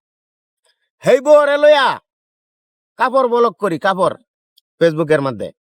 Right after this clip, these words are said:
কইরিয়া টাকা পয়সা কামায়া গাড়ি বাড়ি কিনিয়া বিনাশ করে লাইছি। ওহন দেখ চেহারাটা আমার কি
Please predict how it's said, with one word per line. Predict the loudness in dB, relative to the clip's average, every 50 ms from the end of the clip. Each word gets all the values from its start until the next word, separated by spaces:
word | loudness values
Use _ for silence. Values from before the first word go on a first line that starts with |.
| _ _ _ _ _ _ _ _ _ _ _ 0
কইরিয়া | 0 0 0 0 -2 -2 0 0 0 -2 -4 -8 -8
টাকা | -8 -8 -6 -4 -4 -6 -6 -6 -6
পয়সা | -8 -8 -6 -4 -6 -4 -4 -4
কামায়া | -4 -2 0 0 0 0 0 0 -2 -6 -8 _ _ _ _ _ -12
গাড়ি | -6 -4 -4 -2 -4 -4 -2
বাড়ি | -2 -2 -2 -2 -6 -8 -10
কিনিয়া | -10 -6 -2 -2 0 0 0 -2 -4 -8 _ _ _ _ _ _ _ _ _ _ _ -8
বিনাশ | -4 -2 0 0 0 0 -2 -4
করে | -4 -2 0 2 2
লাইছি। | 2 0 -2 -4 -8 -16 -18 -18 -20 _ _ _ _ _ _ _ -6
ওহন | -4 -2 0 0 0
দেখ | 0 -2 -4 -4 _ -6
চেহারাটা | -2 0 2 2 2 0 0 0 0 2 2
আমার | 0 0 -2 -4
কি | -6